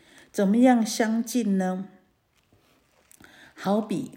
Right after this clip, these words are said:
我们捏着眼睛，捏目所见到的第二月一样啊，你捏着眼睛，哎，见到的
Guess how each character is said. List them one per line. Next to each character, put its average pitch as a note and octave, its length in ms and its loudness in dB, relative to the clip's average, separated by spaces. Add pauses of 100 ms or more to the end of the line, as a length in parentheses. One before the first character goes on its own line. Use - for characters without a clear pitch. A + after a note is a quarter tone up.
我 F#3 140 -2
们 F3+ 200 -4
捏 G3 240 0
着 F#3+ 120 -4
眼 D3+ 280 -6
睛， F#3 360 -6
捏 A3 280 0
目 A3 340 -2
所 - 460 -8
见 F#3+ 360 -4
到 F#3+ 180 -4
的 D#3 140 -8
第 G3 380 -8
二 F3 200 -2
月 F3+ 280 -2
一 E3 160 -12
样 E3 220 -6 (520)
啊， E3+ 240 -12
你 F#3 120 -4
捏 A3 220 2
着 A#3+ 120 2
眼 E3 220 -2
睛， G3+ 340 -6
哎， G3+ 160 -4
见 G3+ 320 -2
到 G3+ 220 -4
的 - 180 -10